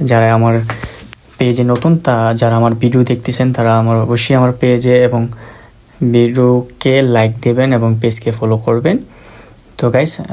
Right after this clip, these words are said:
আশা করি আমার ভিডিও দেখে আপনারা অনেক উপকৃত হবেন। যারা প্রবাসে থাকেন, যারা চিকেন শর্মার কাজ জানেন না, তারা হয়তো এই ভিডিও দেখে চিকেন শর্মার কাজ শিখতে পারবেন এবং অনেকটাই উপ-, উপকারিত হবেন। ওকে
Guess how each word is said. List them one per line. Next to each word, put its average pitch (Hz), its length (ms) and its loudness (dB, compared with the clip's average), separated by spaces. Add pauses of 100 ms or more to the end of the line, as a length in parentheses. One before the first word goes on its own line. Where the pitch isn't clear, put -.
আশা 123 220 -2
করি 127 140 2 (140)
আমার 123 160 2 (100)
ভিডিও 127 180 2 (100)
দেখে 123 180 0 (100)
আপনারা 117 280 -2
অনেক 117 120 0 (100)
উপকৃত 123 320 -4 (120)
হবেন। 120 240 0 (100)
যারা 113 200 4 (340)
প্রবাসে 117 400 2 (120)
থাকেন, 113 320 -2 (160)
যারা 113 180 2 (140)
চিকেন 113 300 -4
শর্মার 113 380 0
কাজ 113 120 2 (120)
জানেন 113 300 2
না, 113 60 4 (140)
তারা 110 180 2 (400)
হয়তো 123 260 -2
এই 117 100 2
ভিডিও 127 200 2 (160)
দেখে 139 240 0 (460)
চিকেন 120 320 -2
শর্মার 113 320 0
কাজ 117 180 0
শিখতে 110 240 -4 (100)
পারবেন 113 320 2 (560)
এবং 110 180 2 (420)
অনেকটাই 113 520 -2 (120)
উপ-, 117 320 -4 (100)
উপকারিত 123 460 -2 (120)
হবেন। 117 260 -4 (760)
ওকে 123 180 0